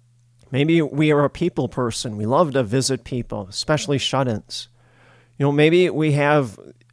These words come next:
the gift of numbers or science, and we work in the healthcare field or in mathematics or in business. Maybe we have the gift of working outside. We love landscaping.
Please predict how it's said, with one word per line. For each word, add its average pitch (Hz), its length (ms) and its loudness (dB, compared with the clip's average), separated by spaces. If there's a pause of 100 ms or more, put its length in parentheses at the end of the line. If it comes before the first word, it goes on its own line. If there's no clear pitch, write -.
the 120 160 -6
gift 151 400 0
of 120 300 0
numbers 120 680 -2
or 104 120 -10
science, 135 720 -2
and 107 160 -6
we 117 100 -2
work 143 300 2
in 127 80 -2
the 113 80 -4
healthcare 139 540 -4
field 107 460 -6
or 110 280 -4
in 104 160 -4 (440)
mathematics 139 1160 -2
or 123 160 -2
in 120 80 0
business. 113 640 -2 (540)
Maybe 165 360 2
we 151 200 2
have 156 120 2
the 151 100 -2
gift 143 360 0
of 117 160 -4
working 160 320 0
outside. 156 680 -2
We 120 200 -4
love 139 360 2
landscaping. 123 920 -4